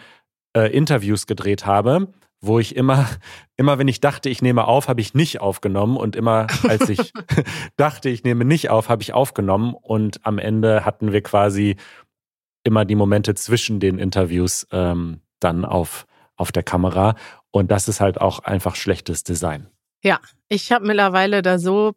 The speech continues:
Speaker 2: Paranoia, wenn ich aufnehme. Also wenn ich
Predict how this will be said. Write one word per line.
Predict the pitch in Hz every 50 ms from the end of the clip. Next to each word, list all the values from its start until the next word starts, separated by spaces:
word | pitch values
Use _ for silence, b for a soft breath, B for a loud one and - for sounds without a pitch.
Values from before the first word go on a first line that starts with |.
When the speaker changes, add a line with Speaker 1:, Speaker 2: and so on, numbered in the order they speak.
| _ _
Speaker 2:
Paranoia, | - 196 190 170 170 165 170 170 165 175 202 202 165 147 143 147 165 208 240 - _ _ _
wenn | - 190 160 160 160 160 160 165 160 160 165 - - _ _
ich | - 170 165 - - - - -
aufnehme. | - 156 165 175 - - 170 160 160 160 165
Also | - 165 165 165
wenn | 170 170 165
ich | 196 214 - -